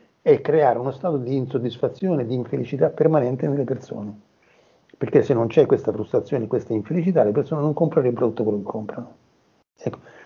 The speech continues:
Quindi la, eh, proposta che, del dono, delle relazioni umane, eh, mm, che prevalgono sulle cose, è fondamentale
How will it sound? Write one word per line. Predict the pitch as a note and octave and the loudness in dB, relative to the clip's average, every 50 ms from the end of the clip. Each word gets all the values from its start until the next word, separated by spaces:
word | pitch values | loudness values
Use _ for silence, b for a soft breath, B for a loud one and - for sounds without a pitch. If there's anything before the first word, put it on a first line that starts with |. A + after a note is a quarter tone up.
| B B B B | B B B B
Quindi | B G#3 F#3+ E3 C#3+ C#3 D3 - - - | B 6 8 8 8 6 6 2 -4 -2
la, | - D#3+ D#3 D3+ D#3 E3+ | 2 4 4 6 4 4
eh, | - F3 D#3+ | 2 -2 -4
proposta | D3+ E3 - - - D#3 G#3 G#3 G#3 - | -4 -6 -4 2 6 6 6 6 6 4
che, | D3 C#3 C#3 C#3+ C#3+ C#3+ C3+ | 2 2 2 0 -4 -4 -2
del | B2 B2+ A#2+ A#2 A#2+ | 0 0 2 2 2
dono, | A#2 B2+ B2 A#2 A2+ A2 A2+ A2 A2+ A2+ - b b b b b b | 4 6 6 6 4 2 0 -2 -4 -6 -8 b b b b b b
delle | - C3 C3 C3 B2+ | 2 4 4 6 6
relazioni | A#2+ B2 A#2 A#2 A#2 - B2+ A#2+ B2+ | 4 4 0 -2 -2 -4 -4 -4 -4
umane, | B2 A2+ A#2 A#2 A2+ A2 G#2+ G#2 G#2 G#2 G#2 b b b b b b - F3+ | -2 0 0 2 2 0 0 -2 -6 -8 -10 b b b b b b -8 -4
eh, | C#3 C3 A#2+ A#2+ - - - | -2 -2 -2 -2 -4 -8 -12
mm, | D3+ C3 A#2+ A#2+ | -10 -10 -8 -2
che | A#2 D#3+ D3 | 2 2 2
prevalgono | D3 - C#3+ C#3 C#3 D3+ E3 E3 C#3 C#3+ C3+ - | 4 4 4 6 6 6 4 4 2 0 -2 -2
sulle | - - E3 C#3 C3 C3+ | -4 -2 0 2 2 2
cose, | C3+ - A#2 G#2+ G2+ G2 G2+ A2 A2+ A#2+ - _ b b b b b b b | 2 2 0 0 0 -2 -6 -6 -8 -8 -12 _ b b b b b b b
è | - G3+ | 0 0
fondamentale | F3+ - - G#3 F#3+ F#3 F#3 F3+ F#3 F3+ F3+ F#3+ F#3+ D#3 B2+ A2+ A#2 A#2+ | 0 0 0 2 2 4 4 4 2 2 2 4 4 4 4 2 0 -4